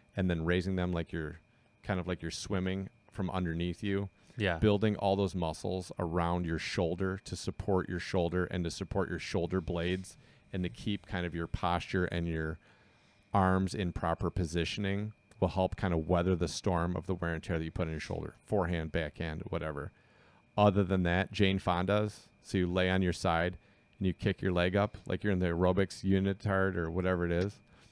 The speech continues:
Speaker 1: leotard.
Speaker 2: Yeah.
Speaker 1: Um, because it helps to pull your I T band into the proper positioning, and it takes the strain off of your hip, knee, and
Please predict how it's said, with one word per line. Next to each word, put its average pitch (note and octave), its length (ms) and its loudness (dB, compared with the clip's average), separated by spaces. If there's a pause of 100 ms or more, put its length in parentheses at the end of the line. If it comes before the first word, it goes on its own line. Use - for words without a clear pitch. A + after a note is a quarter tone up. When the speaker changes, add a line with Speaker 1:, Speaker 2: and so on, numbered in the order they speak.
(140)
Speaker 1:
leotard. G#2 580 4 (320)
Speaker 2:
Yeah. F#2+ 440 6
Speaker 1:
Um, E2 300 -4
because G2+ 200 0
it F2+ 40 2
helps G2+ 240 2
to G#2 80 0
pull G#2 300 0
your F2+ 180 0
I D#2+ 80 -2
T G#2 260 -2
band G2+ 460 0 (100)
into G2 180 4
the E2+ 100 2
proper F2 380 0
positioning, F#2+ 760 0 (440)
and F#2+ 100 0
it - 120 -4
takes - 280 -2
the F2 140 -2
strain F2 540 -2
off D#2 280 -4
of E2 160 -4
your D#2+ 320 -2 (300)
hip, - 380 2 (560)
knee, F2+ 560 2
and F2 180 -4